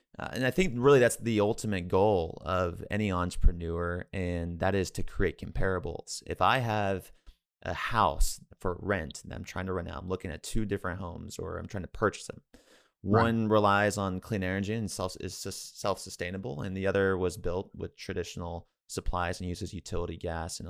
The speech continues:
Speaker 1: electricity. I'm probably going to go with the one that has clean energy because it's the same price and, you know, I'm feel good about that environment.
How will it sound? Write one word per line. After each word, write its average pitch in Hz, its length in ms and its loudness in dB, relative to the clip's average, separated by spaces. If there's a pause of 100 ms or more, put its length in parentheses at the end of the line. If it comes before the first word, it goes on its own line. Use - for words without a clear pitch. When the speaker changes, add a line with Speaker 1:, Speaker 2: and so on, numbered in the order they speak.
(100)
Speaker 1:
electricity. 87 680 -2 (800)
I'm 131 180 0
probably 175 560 6
going 120 240 4
to 104 80 0
go 117 360 6
with 92 380 -2
the 104 120 -2
one 98 480 -2 (160)
that 95 160 -6
has 92 240 -2
clean 104 280 -6
energy 98 380 -4
because 98 480 -2
it's 98 140 -6
the 101 100 -10
same 101 240 -2
price 98 460 0
and, 92 380 -8
you 98 100 -10
know, 90 140 -8 (300)
I'm 95 160 -10
feel 101 240 -2
good 101 200 0
about 98 200 -2
that 101 140 -4
environment. 90 460 -6